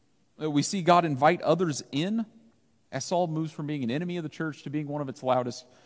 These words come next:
voices. And then in the last scene of this story, Saul moves into the ministry that we know him for as he becomes the main character going forward really throughout the rest of this book. But let's start by looking at Acts chapter nine,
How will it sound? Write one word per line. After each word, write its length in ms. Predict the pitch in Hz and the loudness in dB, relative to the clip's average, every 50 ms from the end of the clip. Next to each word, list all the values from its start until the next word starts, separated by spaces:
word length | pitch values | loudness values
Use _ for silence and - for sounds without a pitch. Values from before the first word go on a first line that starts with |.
| _ _ _ _ _ _ | _ _ _ _ _ _
voices. 420 | 147 180 190 - - - 107 107 120 | 2 4 4 4 2 -2 -4 -4 -4
And 120 | 120 127 | -4 -4
then 80 | 143 156 | -4 -4
in 100 | 151 139 | -2 0
the 80 | 127 | 2
last 360 | 123 127 147 185 202 185 - | 4 4 4 4 2 0 -4
scene 180 | - 156 143 135 | -6 -6 -4 -2
of 60 | 131 | -2
this 140 | 131 131 - | -2 -2 -2
story, 300 | - - 139 135 139 139 | -2 -2 -2 -2 0 -2
Saul 300 | - - - 156 160 160 | -2 0 2 2 2 2
moves 380 | 135 127 139 165 180 170 160 151 | 2 2 0 0 0 -2 -4 -6
into 400 | - 160 165 170 156 - 151 147 | -6 -4 -4 -4 -4 -4 -4 -2
the 80 | 139 | -2
ministry 440 | 127 131 143 151 143 - - 156 139 | -2 -2 -2 -4 -4 -4 -4 -2 -2
that 100 | 123 101 | -2 0
we 280 | 120 135 147 151 151 151 - - - _ - | 0 0 0 0 -2 -4 -10 -20 -20 _ -4
know 220 | 127 139 147 143 | -2 0 0 0
him 160 | 143 139 127 | 0 -2 -4
for 300 | 120 - - 147 135 117 | -4 -4 -2 -2 0 0
as 100 | 113 113 | -2 -2
he 80 | - 131 | -4 -6
becomes 320 | 127 120 143 139 127 117 | -6 -4 -4 -6 -6 -6
the 80 | 117 117 | -4 -4
main 420 | 113 120 127 131 131 131 110 - - _ - | -2 -2 -2 -4 -6 -8 -10 -14 -18 _ -8
character 400 | - 160 156 151 131 - - 117 | -4 -2 -2 -2 -2 -4 -6 -6
going 280 | 107 123 123 113 113 | -6 -6 -6 -6 -8
forward 380 | - - - 135 127 113 110 101 | -10 -8 -8 -6 -4 -4 -4 -4
really 220 | 110 117 117 113 | -4 -4 -4 -4
throughout 300 | 110 - 113 113 117 - | -4 -4 -4 -4 -4 -4
the 60 | - 117 | -4 -2
rest 380 | 110 104 110 - - - - _ _ _ _ _ _ _ _ _ _ _ _ | -2 -2 -2 -2 -6 -14 -20 _ _ _ _ _ _ _ _ _ _ _ _
of 140 | 113 113 107 | -10 -8 -6
this 160 | 110 107 104 | -6 -6 -6
book. 340 | 107 104 123 135 110 90 - - | -6 -2 0 0 0 0 -2 -4
But 60 | 113 | -4
let's 220 | 113 131 127 - | -4 -4 -4 -6
start 260 | - - 156 151 135 110 | -6 -4 -2 -2 -2 -2
by 80 | 120 | -2
looking 360 | 117 120 - - _ 135 127 | -4 -4 -6 -10 _ -12 -12
at 80 | 120 - - | -10 -8 -6
Acts 220 | 104 120 117 - - | -4 -4 -6 -6 -8
chapter 260 | - 127 - - 120 | -10 -10 -8 -8 -6
nine, 340 | 117 113 110 110 104 104 | -4 -4 -4 -4 -4 -6